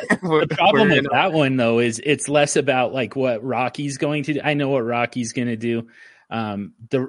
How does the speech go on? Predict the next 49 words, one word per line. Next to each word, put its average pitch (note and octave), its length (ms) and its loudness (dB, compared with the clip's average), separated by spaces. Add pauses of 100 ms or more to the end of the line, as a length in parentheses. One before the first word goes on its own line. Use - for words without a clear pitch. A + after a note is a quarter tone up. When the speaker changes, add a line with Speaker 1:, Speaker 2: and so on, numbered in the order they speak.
Speaker 1:
it's, C3+ 320 -2
it's C3 200 -2
everybody D3 520 2
else D3 240 0
who's A#2 180 -4
in A#2 60 -4
it. F#2+ 100 -8
Scott C3 280 -4
Sidlow's C3 520 0
in B2+ 140 -2
that. B2 360 -2
J C3 200 -2
Mike's B2 360 -4
in A#2+ 160 -2
that. A2+ 440 -6
Um, G#2+ 480 -6 (340)
y-, A2 200 -8
yeah, A2 440 -2
I A2 100 -2
mean, A2 160 -2
Rocky G#2 360 -4
could F2+ 180 -12
tell G2 180 -4
you F#2+ 140 -4
the, F#2 260 -6
the F#2 280 -4 (500)
whole B2 120 4
Speaker 2:
Yeah, G#2+ 80 0
Speaker 1:
roster, A#2 400 0
Speaker 2:
Justin A#2+ 260 2
Speaker 1:
but A#2+ 60 -8
Speaker 2:
from B2 140 -2
the A#2 160 -4
B A#2 200 -2
team, A#2 420 -8
yeah. A2+ 220 -10 (340)
Speaker 1:
Yeah, C#3+ 320 2
there's, C#3 300 -2
there's F3 400 -2
a D#3 80 0
bu-, C3+ 180 -6 (180)
<laughs> E3 240 -2
there's C#3+ 260 -2
a - 160 -20
bunch C#3+ 220 -2
of A#2 100 -4
guys C3 360 2
there F#2+ 320 -2 (600)
who, B2+ 580 0